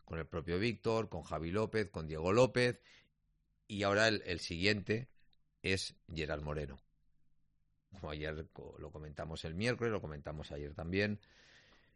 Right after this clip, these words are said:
eh, el siguiente es Gerard, pero para llegar a cumplir lo que se le ha prometido,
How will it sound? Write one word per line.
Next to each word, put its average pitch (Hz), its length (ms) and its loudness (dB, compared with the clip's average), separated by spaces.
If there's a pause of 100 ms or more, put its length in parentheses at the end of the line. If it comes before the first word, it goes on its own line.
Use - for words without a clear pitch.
(140)
eh, - 100 -20 (520)
el 92 160 -4
siguiente 101 400 6
es 87 60 4
Gerard, 87 400 4
pero 85 260 0
para 85 500 2
llegar 90 380 4
a 117 140 8
cumplir 110 500 2
lo 87 220 0
que 80 180 -2
se - 160 -6
le 87 120 4
ha 95 60 4
prometido, 104 680 2